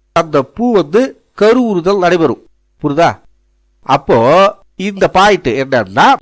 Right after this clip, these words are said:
இருபால் மலர் அப்படிங்கிறதுனால மலர்கள் புறக்காரணிகளை சார்ந்திருக்க தேவையில்லை. Three, there is no wastage of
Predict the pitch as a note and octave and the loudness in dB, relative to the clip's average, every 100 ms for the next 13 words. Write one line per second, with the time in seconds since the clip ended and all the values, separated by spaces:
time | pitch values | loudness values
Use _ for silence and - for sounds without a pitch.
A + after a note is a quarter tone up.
0 | A#3 D4 C4+ A#3+ G3+ G3 F3 D#3 D#3 C#3 | 0 2 4 2 2 2 2 0 0 -2
1 | A#2+ G#2 F#2+ F#2 C#3+ C#4 - _ - B2+ | -2 -4 -6 -2 0 0 -2 _ -6 2
2 | E3 A#3+ F#3 G#3+ F3+ A3+ A3+ G3+ F3+ D3+ | 2 2 0 -4 -4 -4 -2 0 0 -2
3 | C3 G#2+ C#3 C#4 - _ - C3+ C#3+ A2+ | -4 -2 -2 -4 -10 _ -4 -4 -2 -6
4 | G#2 D#3+ B2 A2 G2 F#2 G2+ G2+ _ _ | -6 -6 -4 -4 -6 -8 -10 -10 _ _
5 | _ _ _ _ _ _ _ _ _ _ | _ _ _ _ _ _ _ _ _ _
6 | _ - F#3 A#3 F#3 C#4 - _ _ _ | _ -8 -2 0 0 -4 -8 _ _ _
7 | _ _ A2 A2+ D#3+ G3+ B3 - E3+ G#3+ | _ _ -10 0 2 2 -2 -4 -2 -2
8 | A#3+ D3+ D3 A#3+ A3+ G3+ F#3+ C#3+ E3 C#3 | -2 -4 0 0 2 0 0 0 0 0